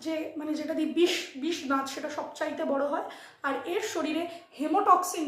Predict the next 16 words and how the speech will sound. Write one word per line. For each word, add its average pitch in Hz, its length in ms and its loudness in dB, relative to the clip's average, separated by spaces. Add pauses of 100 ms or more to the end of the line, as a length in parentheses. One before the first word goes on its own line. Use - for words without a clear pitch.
নামক 277 220 2 (120)
একটা - 180 -6 (260)
বিষ 302 180 0 (220)
থাকে, 269 240 -6 (560)
মাথায় - 320 2
রেখো। - 220 -8 (320)
যাই 370 220 0
হোক, 349 140 -2 (420)
হলো, 339 220 4
আহ, 285 720 2 (520)
ছিদ্র - 260 -4 (100)
অবসরণে 294 460 0
অবস্থিত, 277 420 -2
এদের 349 300 2 (400)
একটিমাত্র 302 460 -4 (100)
অক্সিপিটাল 294 380 -4